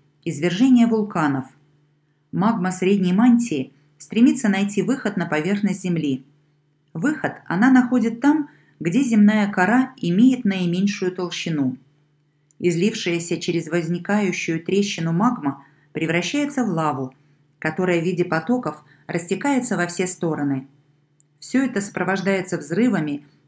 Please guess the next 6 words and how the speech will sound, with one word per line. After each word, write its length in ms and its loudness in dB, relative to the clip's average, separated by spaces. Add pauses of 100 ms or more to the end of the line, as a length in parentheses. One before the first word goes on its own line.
выбросами 640 -2
облаков 640 -2
раскалённого 720 -4
газа 360 -2
и 180 -10
пепла. 480 -6